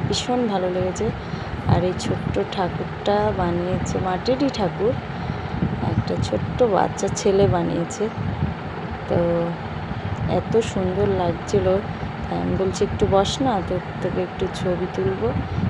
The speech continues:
তো ভীষণ লজ্জা পাচ্ছিল, তাই একটু বসেছে। আর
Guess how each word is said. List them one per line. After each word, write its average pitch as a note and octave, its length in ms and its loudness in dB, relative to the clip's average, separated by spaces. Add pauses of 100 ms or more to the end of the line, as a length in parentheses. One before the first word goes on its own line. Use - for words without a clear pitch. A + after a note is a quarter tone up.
(140)
তো G3+ 60 4
ভীষণ G3+ 320 2
লজ্জা F3+ 380 2
পাচ্ছিল, E3 520 0 (1040)
তাই F3 100 6
একটু F3+ 220 4
বসেছে। F3+ 600 0 (1300)
আর D#3+ 540 2